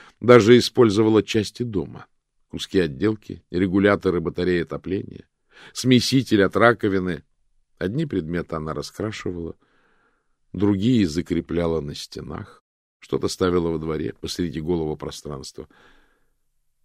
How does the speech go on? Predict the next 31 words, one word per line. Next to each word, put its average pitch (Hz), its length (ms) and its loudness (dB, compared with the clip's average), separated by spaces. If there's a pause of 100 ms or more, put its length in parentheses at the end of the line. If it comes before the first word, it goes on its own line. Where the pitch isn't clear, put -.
(360)
Еще - 240 -2
ни 110 80 0
разу 98 300 0
ни 87 100 -2
одна 95 320 0
из 76 120 -6
этих 76 300 -12
дверей 76 300 -6
не 71 120 -14
отворилась. - 720 -20 (680)
Не 98 120 -6
отворилась 110 760 0
так, 85 220 -6
чтобы... 82 400 -6 (760)
в - 80 -6
нее 101 240 2
можно 92 300 0
было 87 220 2
попасть 85 560 -4
куда-то 78 420 -6
в 69 60 -10
другое 78 420 -4
место, 73 480 -12
а - 280 -14 (580)
не 95 140 -2
на 95 160 0
другую 98 580 0
сторону 85 580 -2
в 78 100 -4
этом - 440 -4
месте. - 600 -20